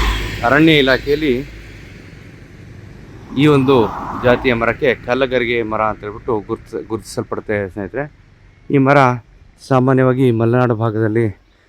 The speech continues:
ಅತಿ ಹೆಚ್ಚಾಗಿ ಸಿಗುತ್ತೆ. ತುಂಬ ಒಳ್ಳೆ ಮರ ಇದು ಸ್ನೇಹಿತರೆ. ಹೇಗೆ ಅಂತಂದರೆ, ಹೆಚ್ಚು ಕಡಿಮೆ ನಂದಿ ಮರಕ್ಕೆ ಆಸುಪಾಸು, ಆ, ಹೋಲಿಕೆ ಆಗುವಂಥ ಮರ ಸ್ನೇಹಿತರೆ ಇದು.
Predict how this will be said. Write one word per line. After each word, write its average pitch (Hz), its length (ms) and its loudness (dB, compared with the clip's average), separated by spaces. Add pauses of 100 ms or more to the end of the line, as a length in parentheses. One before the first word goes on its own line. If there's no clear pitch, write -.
(280)
ಅತಿ 120 220 -2
ಹೆಚ್ಚಾಗಿ 104 400 -6
ಸಿಗುತ್ತೆ. 104 300 -4 (680)
ತುಂಬ 160 180 -4
ಒಳ್ಳೆ 143 300 6
ಮರ 135 160 6
ಇದು 107 260 4
ಸ್ನೇಹಿತರೆ. 101 400 -2 (400)
ಹೇಗೆ 131 260 4
ಅಂತಂದರೆ, 127 380 0 (600)
ಹೆಚ್ಚು 139 260 2
ಕಡಿಮೆ 135 280 4
ನಂದಿ 147 420 4
ಮರಕ್ಕೆ 139 500 4 (120)
ಆಸುಪಾಸು, 127 800 0 (640)
ಆ, 117 360 2
ಹೋಲಿಕೆ 127 400 4
ಆಗುವಂಥ 117 400 2
ಮರ 110 400 0
ಸ್ನೇಹಿತರೆ 104 380 -4
ಇದು. 113 120 -2